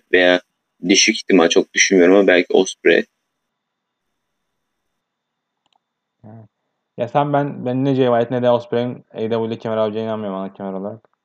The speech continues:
Speaker 2: Ee, maalesef. Eğer tam zamanlı katılmayacaklarsa. Ama o kadar öyle bir şansı var bence hala. Tanahashi'nin bile var yani. Vardı ama <laughs> o da şey oldu.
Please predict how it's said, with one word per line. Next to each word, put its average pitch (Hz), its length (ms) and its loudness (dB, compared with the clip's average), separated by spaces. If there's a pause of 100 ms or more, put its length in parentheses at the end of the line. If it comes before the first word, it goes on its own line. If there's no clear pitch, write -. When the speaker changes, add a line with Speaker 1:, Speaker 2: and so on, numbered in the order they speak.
Speaker 2:
Ee, - 40 -18 (500)
maalesef. 95 340 -12 (220)
Eğer 107 200 -4 (380)
tam 110 180 -6
zamanlı 107 260 -4
katılmayacaklarsa. 101 800 -8 (680)
Ama 120 220 -2
o 117 60 -2
kadar 113 280 -2
öyle 117 120 -2
bir 110 40 -18
şansı 120 260 -8
var 113 120 -2
bence 98 220 -4
hala. 107 340 -8 (220)
Tanahashi'nin 123 480 -2
bile 110 120 -2
var 113 160 2
yani. 95 440 -4
Vardı 110 380 2
ama 120 360 -4 (540)
<laughs> - 40 -20
o 107 360 -4
da 110 260 0 (120)
şey 117 80 -4
oldu. 101 460 -6